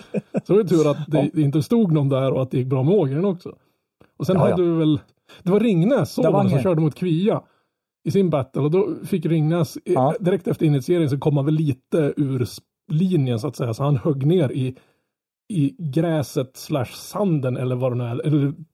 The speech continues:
Speaker 1: träsket eller vad det är, för det måste ju ha varit mjukt något kopiöst, för hans bil stod ju begravd upp till, till hjulnaven, alltså. <laughs> Det var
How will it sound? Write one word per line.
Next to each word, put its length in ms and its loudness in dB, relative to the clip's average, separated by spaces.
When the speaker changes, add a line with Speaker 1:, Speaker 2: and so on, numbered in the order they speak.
Speaker 1:
träsket 560 -4
eller 140 -2
vad 80 -4
det 40 -4
är, 40 -6
för 120 0
det 60 4
måste 280 0
ju 40 2
ha 60 2
varit 100 0
mjukt 360 0
något 120 -2
kopiöst, 420 2
för 80 0
hans 180 0
bil 340 -2
stod 340 2
ju 60 4
begravd 600 2
upp 260 -4
till, 260 -2
till 120 2
hjulnaven, 720 2
alltså. 240 -4
<laughs> 180 -6
Det 20 -2
var 160 2